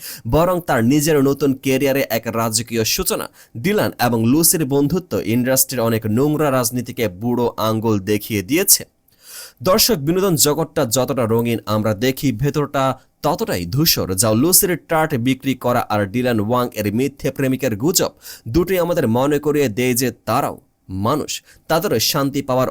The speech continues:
অধিকার আছে, তাদেরও ভুলভাবে বিচার করা বন্ধ করা উচিত। জাও লুসির এই নতুন পথ চলা এবং ডিলানের কনসার্টের এই সাফল্য কি সত্যি নতুন কোনো অধ্যায়ের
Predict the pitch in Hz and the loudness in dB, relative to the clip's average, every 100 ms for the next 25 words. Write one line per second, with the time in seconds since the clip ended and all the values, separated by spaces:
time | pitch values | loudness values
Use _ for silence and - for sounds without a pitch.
0 | 107 117 113 110 - 110 - 120 110 - | 0 -2 -2 -4 -2 -2 0 0 0 -4
1 | _ - 127 151 147 95 113 107 98 110 | _ -4 -2 0 2 2 2 0 0 -2
2 | 107 90 131 147 131 135 123 101 110 110 | 0 0 0 0 -2 -2 -2 0 0 0
3 | 120 110 107 131 208 - - _ - - | -2 -2 -2 0 0 -2 -4 _ -20 -4
4 | 104 117 131 190 220 208 202 202 208 185 | 2 4 4 4 2 2 2 2 0 -2
5 | - 175 190 - 175 175 - 135 143 139 | -2 -2 0 -2 0 0 0 0 2 0
6 | 110 127 139 139 123 123 123 - 180 175 | 0 0 2 0 -2 -2 0 2 0 0
7 | 165 - 160 165 175 175 175 160 - 196 | -2 -2 -4 -2 -4 -2 0 0 0 -2
8 | - 127 131 147 139 139 135 127 - - | 0 0 2 0 0 0 2 0 -6 -20
9 | _ 123 131 123 131 123 | _ -2 0 0 0 0